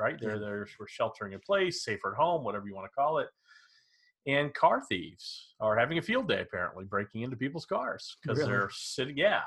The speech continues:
Speaker 1: So, uh, does that concern you?
Speaker 2: No.
Speaker 1: Okay.
Speaker 2: I,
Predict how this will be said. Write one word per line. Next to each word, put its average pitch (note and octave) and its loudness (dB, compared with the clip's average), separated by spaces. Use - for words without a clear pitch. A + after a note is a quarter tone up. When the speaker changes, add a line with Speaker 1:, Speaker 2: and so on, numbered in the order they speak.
Speaker 1:
So, C3 2
uh, B2+ -12
does C3 -4
that E3 4
concern F#2+ -6
you? - -20
Speaker 2:
No. G#3 4
Speaker 1:
Okay. - 0
Speaker 2:
I, - 8